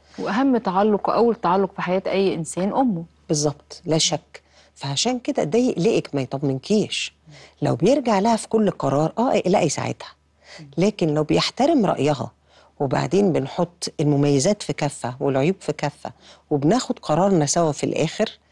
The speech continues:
Speaker 2: برغم إن أنا بسمع رأيها وممكن في الآخر آخد قرار مخ-، مخالف،
Speaker 1: طبعا.
Speaker 2: يبقى ساعتها ده راجل بيفكر وقراره من تفكيره، لكن بيحترم رأي الكبير وله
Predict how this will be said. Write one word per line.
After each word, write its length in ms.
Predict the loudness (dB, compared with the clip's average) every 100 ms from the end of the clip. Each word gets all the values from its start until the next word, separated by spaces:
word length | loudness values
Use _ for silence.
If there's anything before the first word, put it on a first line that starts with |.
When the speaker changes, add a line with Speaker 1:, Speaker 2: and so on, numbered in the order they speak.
| _ _ _ _ _ _ -6
Speaker 2:
برغم 420 | 0 2 2 2
إن 100 | 2
أنا 140 | 0
بسمع 480 | 2 0 2 0 0
رأيها 540 | -2 -2 -2 0 -2 -6 _ _ _
وممكن 380 | 0 2 2 0
في 100 | 0
الآخر 280 | 0 0 -2
آخد 200 | -4 -4
قرار 320 | 0 2 2
مخ-، 240 | 2 0 -2
مخالف، 640 | -2 0 2 0 -2 -10 -20 _
Speaker 1:
طبعا. 160 | -6 -2
Speaker 2:
يبقى 200 | -2 -2
ساعتها 380 | -2 0 0 0
ده 180 | -4 -2
راجل 400 | 0 0 -2 -4 -8 -20 -20 -8
بيفكر 640 | 0 0 0 -6 0 0
وقراره 720 | 0 -4 -4 -4 0 2 2
من 340 | 2 2 0 -2 _ _
تفكيره، 540 | -6 -6 -2 0 0 -2 _ -20 -6
لكن 320 | -4 0 0
بيحترم 720 | 2 2 0 -2 0 2 2
رأي 200 | 0 -2
الكبير 480 | -4 -6 -4 -2 -2 -4 _ _
وله 220 | 0 2